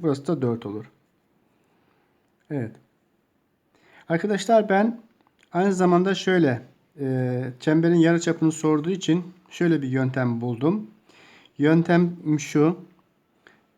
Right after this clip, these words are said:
A ile, e, bu noktamızın ismi C'ydi. Onu eksik yazmışım. A ile C'yi birleştirdim. Aynı zamanda O ile C'yi birleştirdim arkadaşlar.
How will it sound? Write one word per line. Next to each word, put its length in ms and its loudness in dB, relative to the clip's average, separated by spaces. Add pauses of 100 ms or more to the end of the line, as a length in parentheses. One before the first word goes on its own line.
(160)
A 260 4
ile, 300 4 (480)
e, 600 -2 (920)
bu 180 -2
noktamızın 520 2
ismi 460 -4 (1600)
C'ydi. 640 0
Onu 220 -4 (1400)
eksik 400 -10
yazmışım. 520 -6 (580)
A 260 4
ile 260 0
C'yi 580 4 (800)
birleştirdim. 800 2
Aynı 180 6
zamanda 320 2
O 180 2
ile 160 2
C'yi 260 2
birleştirdim 560 -2
arkadaşlar. 760 -6